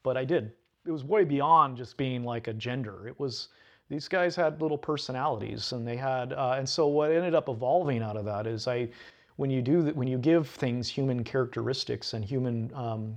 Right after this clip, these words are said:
eh, traits, I think you begin to have a little empathy for 'em. And so that has evolved into my work, because if you look at my work and my, my affinity for objects, uh, it is really having empathy for them. And it is having that human personification, identification with these, because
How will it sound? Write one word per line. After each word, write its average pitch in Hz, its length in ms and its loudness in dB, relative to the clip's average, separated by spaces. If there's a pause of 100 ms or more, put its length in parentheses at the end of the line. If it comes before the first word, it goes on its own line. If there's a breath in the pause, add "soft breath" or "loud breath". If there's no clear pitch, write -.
eh, 147 140 -4
traits, - 640 0 (420 loud breath)
I 113 40 -2
think 175 240 0
you 190 60 2
begin 131 300 2
to 117 80 -2
have 117 180 0
a - 20 2
little 113 280 0
empathy 127 340 -2
for - 300 -10
'em. 117 120 -10 (420)
And 127 220 -2
so 131 420 2
that 151 300 -2
has 175 140 -2
evolved 131 560 0
into 120 120 0
my 117 160 -2
work, 131 460 0
because 117 280 2
if 117 120 -2
you 131 80 2
look 135 240 2
at 135 100 -2
my 117 140 -4
work 117 320 -2
and 117 100 0
my, 113 320 -2
my 117 180 -4
affinity 120 380 0
for 120 220 -2
objects, 113 800 0
uh, 117 360 0
it 127 140 2
is 127 300 2
really 120 560 2 (140)
having 113 280 0
empathy 117 400 -2
for 127 200 -8
them. 135 360 -8
And 127 140 -4
it 127 140 2
is 135 180 2
having 117 320 2
that 113 160 -2
human 123 380 0
personification, 117 960 -2
identification 113 800 -2
with 117 140 -6
these, - 260 -6
because 117 540 -2